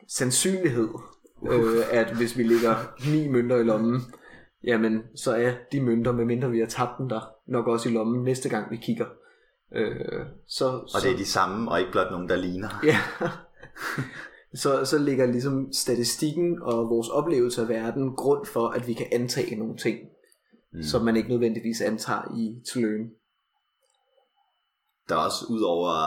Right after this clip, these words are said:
Speaker 2: det her sådan rene filosofi, der er også, altså, ting som geometri i, i, øh, i encyklopædien, som selvfølgelig på vores måde slet ikke giver mening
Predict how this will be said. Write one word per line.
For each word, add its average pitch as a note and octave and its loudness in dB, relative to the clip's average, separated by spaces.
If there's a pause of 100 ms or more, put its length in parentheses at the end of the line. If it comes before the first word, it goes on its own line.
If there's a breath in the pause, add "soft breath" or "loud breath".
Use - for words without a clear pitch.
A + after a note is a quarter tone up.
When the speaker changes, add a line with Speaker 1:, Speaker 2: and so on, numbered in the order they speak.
(280)
Speaker 2:
det F2 -6
her D2+ -2 (220)
sådan D#2+ -8
rene F2+ -2
filosofi, E2 -6
der E2 -2
er E2 0
også, E2 -2 (360)
altså, D#2+ -6 (240)
ting G2 -6
som E2+ -4
geometri F#2+ 0 (260)
i, E2 -8 (1400)
i, D#2+ -6
øh, D2 -4 (640)
i F#2+ -6
encyklopædien, F#2 -6
som E2 -4
selvfølgelig A2 0
på G2+ -2
vores F2+ 0
måde F#2+ 2
slet G2 -2
ikke F2+ -6
giver G2 0
mening F#2 -2